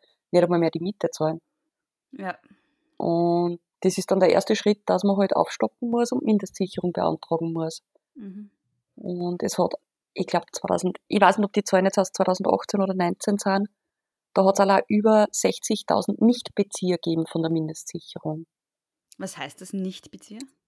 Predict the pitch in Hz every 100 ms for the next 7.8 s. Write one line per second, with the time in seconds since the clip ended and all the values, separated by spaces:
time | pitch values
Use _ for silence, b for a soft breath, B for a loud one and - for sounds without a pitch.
0 | _ - 196 208 208 202 190 - 254 -
1 | 226 240 240 - 220 - 214 202 214 220
2 | 220 - 104 214 - - - _ 220 220
3 | 226 226 220 - - 220 202 214 220 220
4 | 202 196 202 - 214 220 - - - 170
5 | 151 - 156 147 - - _ _ _ -
6 | 175 170 170 156 _ _ _ - 220 214
7 | 214 202 208 - 202 - - -